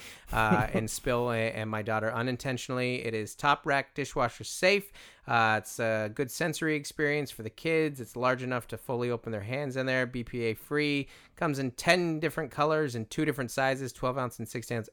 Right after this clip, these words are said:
Speaker 1: And two good things on listening to this podcast. You get free shipping every day. And if you go to munchie mug dot com and type in a promo code, "Don't Make Me," you're gonna get twenty-five percent off.
Speaker 2: Mm.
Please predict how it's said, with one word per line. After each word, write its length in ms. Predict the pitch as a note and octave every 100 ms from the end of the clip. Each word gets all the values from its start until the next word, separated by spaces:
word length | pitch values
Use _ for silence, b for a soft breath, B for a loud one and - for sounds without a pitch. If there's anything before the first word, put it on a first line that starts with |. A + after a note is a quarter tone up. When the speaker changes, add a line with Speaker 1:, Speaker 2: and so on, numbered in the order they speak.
| -
Speaker 1:
And 360 | E3+ C#3+ G2 - b b b -
two 120 | C3+
good 180 | B2+ A#2+
things 260 | C#3+ C3+
on 120 | B2 B2
listening 260 | A#2+ C3
to 20 |
this 100 | A#2
podcast. 420 | - B2+ B2+ C3+ -
You 40 |
get 140 | B2 A#2
free 220 | F3 E3+
shipping 440 | - E3+ E3 D#3 - -
every 220 | D#3+ E3+
day. 260 | D#3+ C#3
And 100 | C3
if 160 | B2+ -
you 160 | E3 D#3
go 380 | D3 D#3+ C3+
to 160 | G#2+ -
munchie 600 | B2 D3 E3 D#3+ D#3 D3+ b b b
mug 320 | C#3 C#3+ D3
dot 260 | C#3 C#3 -
com 420 | E3+ C#3 G#2 G2 B B _
and 180 | A#2 A#2
type 240 | C#3 C3
in 80 | C3
a 40 |
promo 500 | G#2+ D3+ F3 D3 A2+
code, 400 | - A2 G2 G2+
"Don't 240 | C3 C#3 C#3+
Make 320 | C3+ C3+ -
Me," 300 | G#2+ F#2 - _
you're 120 | A#2
gonna 120 | A2+
get 160 | G#2+ G2
twenty-five 560 | - D3 D3 C#3+ C3+ -
percent 360 | A#2+ B2 A2
off. 220 | G#2 F2+ - - -
Speaker 2:
Mm. 320 | B2 C#3 C3